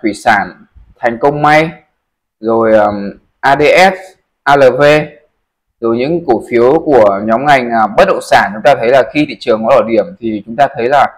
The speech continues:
vẫn có sự nhen nhói quay trở lại với mức xanh nhẹ của những cổ phiếu bất động sản như là D G, ừm, Nova Land, rồi, ờ,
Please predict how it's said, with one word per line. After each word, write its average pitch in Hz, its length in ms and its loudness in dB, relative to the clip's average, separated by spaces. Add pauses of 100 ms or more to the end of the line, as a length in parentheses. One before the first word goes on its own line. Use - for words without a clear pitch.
(340)
vẫn 143 140 -2
có 170 60 0 (100)
sự 117 300 0
nhen 139 320 -4
nhói 127 260 2 (100)
quay 156 160 2
trở 104 120 0
lại 104 320 -2
với 113 80 -6
mức 156 180 -10
xanh 147 320 -4
nhẹ 147 240 -6 (280)
của 101 160 -2
những 107 180 -12
cổ 117 200 -4
phiếu 113 120 -4
bất 170 80 4
động 131 220 -2
sản 95 220 -2
như 131 120 -6
là 113 280 0 (480)
D 127 80 -4 (240)
G, 127 40 4 (560)
ừm, 110 420 -6 (520)
Nova 143 520 2 (300)
Land, 147 460 2
rồi, 113 580 0
ờ, 104 200 2